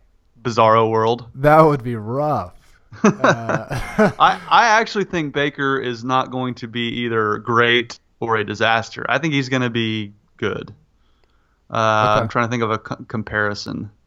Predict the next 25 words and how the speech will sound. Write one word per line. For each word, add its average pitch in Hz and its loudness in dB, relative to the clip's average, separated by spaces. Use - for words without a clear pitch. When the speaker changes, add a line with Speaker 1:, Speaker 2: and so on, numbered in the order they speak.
Speaker 1:
Uh, 120 4
maybe 180 0
Tony 165 4
Romo, 185 4
like, 123 -8
puts 156 -2
up 147 2
good 151 2
numbers. 147 0
Uh, 123 -2
probably, 147 4
you 143 0
know, 127 4
top 127 2
ten 135 0
quarterback 127 2
most 127 -6
years. 123 -4
That's 131 -8
kinda 139 -4
Speaker 2:
Tony 117 0
Speaker 1:
where 107 4
I 104 0
see - -16
Baker. - -6